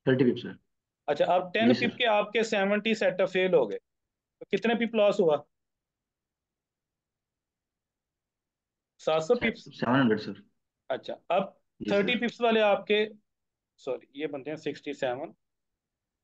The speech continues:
Speaker 2: थर्टी थ्री परसेंट। अच्छा, अब ये आपका बन गया थर्टी थ्री सेटअप आपके कामयाब हुए, तो ये कितना बन गया? ज़ीरो नाइन नाइन ज़ीरो।
Speaker 1: नाइंटी।
Speaker 2: ठीक है, ओवरऑल आपका
Speaker 1: जी,
Speaker 2: कितना
Speaker 1: जी, सर।
Speaker 2: प्रॉफिट?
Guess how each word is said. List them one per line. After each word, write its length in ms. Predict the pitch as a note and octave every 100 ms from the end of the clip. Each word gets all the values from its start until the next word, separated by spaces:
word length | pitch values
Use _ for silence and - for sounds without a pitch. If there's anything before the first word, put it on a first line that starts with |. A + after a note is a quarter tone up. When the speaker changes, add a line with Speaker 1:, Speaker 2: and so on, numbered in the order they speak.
| _ -
Speaker 2:
थर्टी 200 | B2 B2+
थ्री 200 | - B2+
परसेंट। 340 | B2 A#2 - _ _ _ _ -
अच्छा, 180 | C#3 C3+
अब 240 | - E3+
ये 100 | G3+
आपका 240 | A3 A3 A3
बन 160 | G3
गया 120 | F#3
थर्टी 320 | G3 F#3+ F3+ G#3
थ्री 520 | - F3+ G#3 A#3+ - _ _ _ _ _ _ _
सेटअप 400 | - F#3+ G3+ G3+
आपके 200 | G3 G#3+
कामयाब 440 | G3+ F3+ F#3+ G#3
हुए, 120 | G3 F3+
तो 80 |
ये 100 | G#3
कितना 220 | G#3 G3 G3+
बन 180 | F#3+
गया? 200 | D#3+ D3+ D3 _ _ _ _ _ D3+
ज़ीरो 420 | E3 G3+ A3 - _ _ _ _ _ -
नाइन 280 | D#3+ - -
नाइन 200 | E3+ C3
ज़ीरो। 220 | B2+ A#2+
Speaker 1:
नाइंटी। 200 | A2 _ _ _ _ _ _ _ _
Speaker 2:
ठीक 140 | D3+ F3
है, 100 | G3
ओवरऑल 400 | F3+ G#3+ A#3 A3
आपका 220 | G#3+ G#3+
Speaker 1:
जी, 100 | G#3+
Speaker 2:
कितना 180 | G#3 G#3
Speaker 1:
जी, 80 |
सर। 60 | G#3
Speaker 2:
प्रॉफिट? 340 | F3+ F3+ E3+